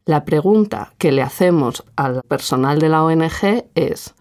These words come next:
"¿cuántos agricultores podrían vender toda su producción en los mercados locales?". La respuesta de la O N G es unos ocho mil, pero en la provincia se calcula que hay unas doscientas cincuenta mil personas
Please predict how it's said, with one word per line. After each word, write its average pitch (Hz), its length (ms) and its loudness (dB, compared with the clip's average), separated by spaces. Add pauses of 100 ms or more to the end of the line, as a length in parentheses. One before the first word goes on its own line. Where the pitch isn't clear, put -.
(360)
"¿cuántos 208 420 0
agricultores 156 880 0
podrían 170 580 2
vender 151 480 2
toda 170 360 0
su 190 180 -2
producción 151 800 0
en 156 120 2
los 143 140 0
mercados 135 580 0
locales?". 175 720 -2 (800)
La 165 220 0
respuesta 147 640 -2
de 131 140 -2
la 127 180 -2
O 135 100 0
N 180 220 0
G 208 360 -2 (140)
es - 240 -2 (120)
unos 254 500 2
ocho 160 300 0
mil, 151 320 0 (360)
pero 151 200 4
en 139 80 2
la 135 140 0
provincia 196 800 0
se - 220 -4
calcula 214 640 0 (120)
que 165 80 0
hay 156 180 4
unas 151 380 -2
doscientas 196 760 -2
cincuenta 147 520 0
mil 135 240 -2
personas 226 720 -2